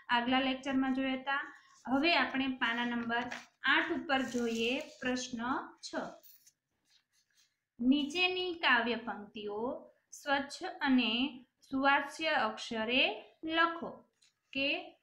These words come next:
શું કે નીચે જે કાવ્ય પંક્તિ ચાર આપેલી છે, આપણે જે કાવ્ય ઠંડી કાવ્ય સમજી ગયા એ જ કાવ્ય પંક્તિની આ ચાર લીટી અહીંયા આપેલી છે. તો એને આપણે સારા અક્ષરે, સુંદર અક્ષરે છે અહીંયા નીચે લખવાની છે.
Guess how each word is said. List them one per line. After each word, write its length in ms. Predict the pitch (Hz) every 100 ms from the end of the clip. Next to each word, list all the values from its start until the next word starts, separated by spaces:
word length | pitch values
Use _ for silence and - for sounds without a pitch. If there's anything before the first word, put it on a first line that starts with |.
| -
શું 180 | 349 349
કે 240 | 269 277
નીચે 420 | 269 262 254 285
જે 200 | 269 277
કાવ્ય 380 | 277 254 220 240
પંક્તિ 320 | 240 226 247
ચાર 300 | 247 226 226
આપેલી 440 | 240 240 339 330 285
છે, 500 | 254 254 285 - - _
આપણે 300 | 233 254 302
જે 160 | 294
કાવ્ય 460 | 311 277 247 254 254
ઠંડી 400 | 254 220 226 247
કાવ્ય 320 | 233 214 262
સમજી 360 | 285 370 370 349
ગયા 440 | 240 233 262 302 - - _ _
એ 160 | 320
જ 180 | 349 -
કાવ્ય 340 | 247 233 240 240
પંક્તિની 800 | 247 233 240 247 247 254 285
આ 120 | 254 233
ચાર 340 | 233 233 226
લીટી 340 | 220 214 240
અહીંયા 260 | 220 208 208
આપેલી 680 | 190 - 202 220 339 - -
છે. 360 | - 370 180 - _ _ -
તો 80 |
એને 340 | 285 277 302 330
આપણે 640 | 262 233 247 294 339 - _ _ _
સારા 460 | _ 294 285 320 311
અક્ષરે, 500 | 277 - 269 240 226
સુંદર 520 | - 311 320 359 330
અક્ષરે 600 | 254 - 262 254 247 254
છે 180 | 254 233
અહીંયા 240 | 226 226
નીચે 380 | 233 220 - 247
લખવાની 840 | 226 - 233 214 220 277 415 -
છે. 440 | - 285 180 156